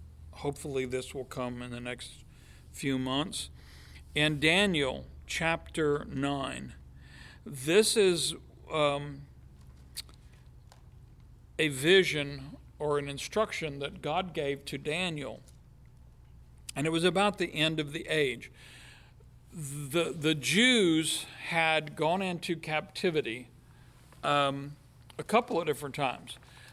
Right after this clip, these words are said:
They went into captivity, well, they actually went into Egypt, where they would eventually be enslaved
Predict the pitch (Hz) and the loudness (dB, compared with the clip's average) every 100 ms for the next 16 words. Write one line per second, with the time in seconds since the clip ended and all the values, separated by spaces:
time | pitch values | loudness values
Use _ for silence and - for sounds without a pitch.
0 | - 143 156 170 165 214 254 240 220 190 | -8 2 4 6 6 6 6 4 0 0
1 | 190 175 - 185 160 156 151 156 151 - | 2 2 2 0 2 2 0 -2 -6 -18
2 | - - - - - - - 139 156 156 | -20 -20 -20 -20 -20 -20 -6 4 6 6
3 | 160 160 175 175 151 143 151 151 143 143 | 6 4 2 2 0 2 4 4 2 -2
4 | 147 127 - 190 269 208 135 135 - - | -2 -2 -4 0 2 2 0 -2 -6 -6
5 | 139 139 139 135 127 131 180 - 135 131 | -2 2 2 2 0 0 -2 0 -2 -2
6 | 156 165 151 - 135 117 123 120 | -2 -2 -2 -4 -4 -4 -4 -6